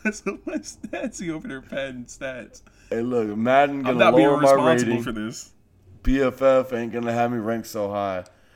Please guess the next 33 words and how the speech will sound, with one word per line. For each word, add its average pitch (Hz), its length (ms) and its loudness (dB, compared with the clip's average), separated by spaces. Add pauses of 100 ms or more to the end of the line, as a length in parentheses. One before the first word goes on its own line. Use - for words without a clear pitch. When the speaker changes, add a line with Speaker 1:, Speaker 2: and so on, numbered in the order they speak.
(440)
Speaker 2:
Look, 113 320 -2 (440)
I 156 120 0
gotta 156 200 6
help 131 220 2 (160)
Havenstein, 110 960 -2
'cause 90 100 -18
for 95 140 -16
some 156 400 -4
reason, 117 240 -4
Havenstein's 110 720 -6
ranked 113 260 -10
as, 90 100 -16
like, 101 140 -10
the 98 80 -16
number 110 260 -8
two - 280 -10 (160)
right 113 260 -2
tackle 104 420 -6
or 87 100 -10
something 90 340 -10
like 90 240 -10
that." 98 380 -8 (3250)
So - 120 -16
Speaker 1:
I 92 40 -10
Speaker 2:
they 120 60 -2
Speaker 1:
think 143 100 -2
Speaker 2:
gotta 117 140 2
Speaker 1:
so. 104 40 0
Speaker 2:
help 110 240 -4
each - 180 -8
other 131 240 0
stay 101 260 -8
relevant. 95 540 -6